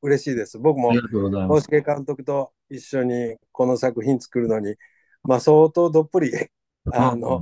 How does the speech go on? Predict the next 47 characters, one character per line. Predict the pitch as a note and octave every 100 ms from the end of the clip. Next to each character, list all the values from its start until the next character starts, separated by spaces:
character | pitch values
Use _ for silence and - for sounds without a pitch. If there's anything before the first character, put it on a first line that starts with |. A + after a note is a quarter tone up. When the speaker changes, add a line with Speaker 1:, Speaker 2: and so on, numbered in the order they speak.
| E3
Speaker 2:
う |
ん。 | F2 -
Speaker 1:
監 | - A2
督 | A2+ G#2+
と | C3 B2+
は | A2+ G2+ _ _ _ -
本 | B2 C#3
当 | C#3+
に | C#3+
毎 | B2+ B2
日 | B2 A#2
の | G#2+
よ | G2+
う |
に | F#2+ F#2 F2 _ _
一 | A#2+ A2
緒 | - - G2+
に | F#2+ F#2+ - _ _
い | G#2+
て。 | - G2+ F#2 - _ _
Speaker 2:
酒 | - C3+ E3+
を | E3
飲 | D#3 E3+
ん |
で、 | E3 - -
飲 | C#3+
ん | E3+
だ | A2+
だ | A2
け | B2+
じ | B2+
ゃ |
な | G#2+ G#2
い | G2
の？ | A2 C#3+
<laughs> | - - C#3 D#3 - E3 D#3
Speaker 1:
い |
や、 | F3+ F3
ま | F3+ D#3
あ、 | B2
そ | - G3
う |
で | C#3+
す | B2
け | D3
ど | G#2+
ね。 | A#2 D3 C#3